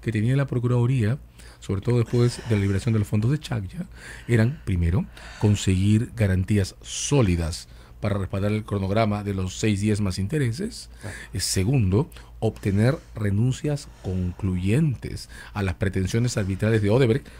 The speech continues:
Speaker 1: Lo hemos comentado aquí. Cuando discutimos el caso de los árbitros, ya sabíamos
Speaker 2: Claro.
Speaker 1: que había pretensiones pendientes. Y tercero,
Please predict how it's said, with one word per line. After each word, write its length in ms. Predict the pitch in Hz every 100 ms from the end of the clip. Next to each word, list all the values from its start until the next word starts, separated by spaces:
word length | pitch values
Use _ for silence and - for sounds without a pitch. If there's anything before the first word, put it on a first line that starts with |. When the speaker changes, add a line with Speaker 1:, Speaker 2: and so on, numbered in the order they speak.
| -
Speaker 1:
Lo 60 | 113
hemos 80 | 113
comentado 280 | 104 95 117
aquí. 220 | 135 147 - - - - -
Cuando 220 | 117 110
discutimos 400 | 107 110 131 131
el 40 | 104
caso 160 | 123
de 40 | 127
los 140 | -
árbitros, 340 | 151 117 117 117
ya 100 | 123
sabíamos 1000 | - 95 90 95 127 190 110 82 - -
Speaker 2:
Claro. 240 | 123 107
Speaker 1:
que 60 | 104
había 160 | 98
pretensiones 440 | 101 110 110 - 135
pendientes. 640 | - 196 139 110 202 226 - - - -
Y 100 | 123
tercero, 500 | 151 - 117 107